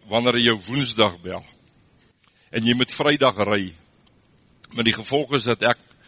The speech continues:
het my tema van my boodskap, het ek vier of vyf keer deur die naweek verander.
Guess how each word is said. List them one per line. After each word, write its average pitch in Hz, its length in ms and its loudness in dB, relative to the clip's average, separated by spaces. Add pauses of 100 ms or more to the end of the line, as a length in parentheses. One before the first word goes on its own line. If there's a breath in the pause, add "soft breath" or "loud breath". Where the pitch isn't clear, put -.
het 107 180 -6
my 127 120 -2
tema 143 440 0
van 110 200 -14
my 101 120 -4
boodskap, 104 500 -2 (440 soft breath)
het - 160 -12
ek 120 160 -4
vier 147 320 -6
of 135 100 -6
vyf 131 240 -2
keer 117 200 0
deur 101 180 -4
die 113 120 -2
naweek 110 400 0
verander. 101 400 -4